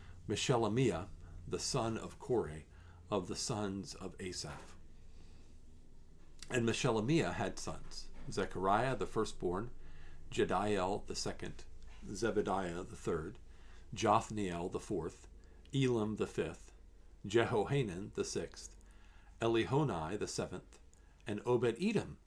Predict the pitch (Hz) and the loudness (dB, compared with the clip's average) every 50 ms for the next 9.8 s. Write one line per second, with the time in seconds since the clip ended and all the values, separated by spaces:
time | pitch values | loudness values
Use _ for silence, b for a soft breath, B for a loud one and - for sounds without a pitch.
0 | - - - 104 87 - - - 104 87 76 - - - - - b b b b | -8 -4 -2 -2 -2 -2 -4 -4 -4 -6 -6 -8 -12 -12 -14 -14 b b b b
1 | b b b b - - - 127 104 98 98 101 107 107 120 151 160 - - - | b b b b -10 -2 0 0 0 2 2 2 2 2 2 0 -2 -2 -6 -8
2 | - - 113 104 - - - - 92 82 85 104 120 - - b b b b b | -2 2 2 2 2 0 -6 -6 -6 -6 -6 -8 -10 -12 -14 b b b b b
3 | b b b b - - 110 101 117 160 170 170 160 139 113 101 92 92 101 107 | b b b b 0 2 2 6 8 6 8 6 4 2 0 0 0 0 0 0
4 | - 117 - - 104 - - - - - - - _ - - - - - - _ | -2 -4 -2 -4 -6 -6 -6 -10 -10 -10 -14 -20 _ -20 -20 -20 -20 -20 -20 _
5 | - - 127 101 117 117 117 117 107 104 104 117 113 - - - 104 - - 123 | -16 -14 -2 2 4 6 6 6 6 6 4 4 2 -4 -4 -4 -4 -2 0 0
6 | 98 85 85 95 113 - - _ b b b b b b b b b - - - | 0 0 0 -2 -6 -8 -12 _ b b b b b b b b b -8 -2 0
7 | 143 127 120 - - 113 98 92 101 107 104 107 - - 110 85 78 92 104 - | 0 0 0 0 0 0 0 2 0 0 -2 -2 -4 -4 -4 -4 -2 -4 -8 -12
8 | - - b b b b b b b b b b - 107 104 - - 127 123 123 | -16 -20 b b b b b b b b b b -2 -2 0 0 0 0 2 2
9 | 113 107 117 120 131 - 131 - - - 85 82 - - - - | 2 2 2 0 0 -2 -2 -2 -2 -4 -4 -4 -6 -10 -18 -20